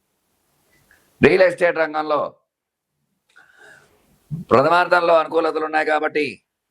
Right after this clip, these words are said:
ప్రథమార్థంలో క్రయ విక్రయాలు బాగా జరుగుతాయి. తర్వాత కొంచెం క్రయ విక్రయాలు తగ్గడం ద్వారా ప్రతికూల యోగాలు ఉంటాయి. సినీ రంగంలో చూసుకున్నట్లయితే ప్రథమార్థంలో సినిమా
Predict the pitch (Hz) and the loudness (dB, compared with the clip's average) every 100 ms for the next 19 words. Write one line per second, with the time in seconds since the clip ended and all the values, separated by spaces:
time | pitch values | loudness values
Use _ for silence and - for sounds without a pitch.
0 | _ _ 123 147 151 147 147 151 147 147 | _ _ 0 4 2 2 2 2 0 0
1 | 151 147 151 147 143 143 156 151 151 151 | 0 -2 0 0 0 0 -2 -2 -4 -2
2 | 156 147 _ _ _ _ _ _ _ _ | -2 -4 _ _ _ _ _ _ _ _
3 | 131 151 165 165 156 151 143 120 - _ | 0 2 0 0 0 2 0 0 -10 _
4 | _ - 131 147 147 143 147 135 131 143 | _ -2 2 2 2 0 0 0 -2 -2
5 | 143 143 139 139 135 123 135 147 143 131 | 0 0 0 0 -4 -10 -6 -2 0 2
6 | 131 120 113 98 - _ _ _ _ _ | 0 -2 -4 -6 -6 _ _ _ _ _
7 | _ _ _ _ _ _ _ - 156 185 | _ _ _ _ _ _ _ 0 4 4
8 | 185 175 170 165 160 139 147 151 151 151 | 4 2 0 -2 -4 -6 -2 -2 0 0
9 | 156 156 - - 143 160 170 170 170 165 | 0 -2 -6 -2 -2 2 0 -2 -2 -2
10 | 143 151 156 | -2 -2 0